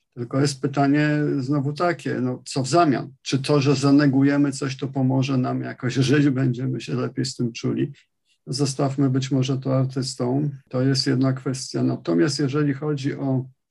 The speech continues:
naukę, to rzeczywiście to, co w nauce często nazywa się pięknym, to jest dążenie do prostoty, do wyrażenia czy opisu odkryć,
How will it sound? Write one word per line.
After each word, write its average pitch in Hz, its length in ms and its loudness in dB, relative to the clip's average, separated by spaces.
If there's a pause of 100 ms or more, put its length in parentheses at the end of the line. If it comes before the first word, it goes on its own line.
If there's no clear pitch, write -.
naukę, 135 840 0
to 131 180 -4
rzeczywiście 147 680 -6
to, 165 180 -4
co 156 340 0 (600)
w 131 180 0
nauce 165 460 0 (260)
często 160 360 -2
nazywa 147 460 2
się 135 180 -2
pięknym, 160 540 -4
to 165 80 -4
jest 143 120 0
dążenie 165 360 2
do 151 100 -6
prostoty, 139 600 -6
do 127 180 0
wyrażenia 143 960 0 (280)
czy - 160 -12
opisu 147 540 -4
odkryć, - 800 -4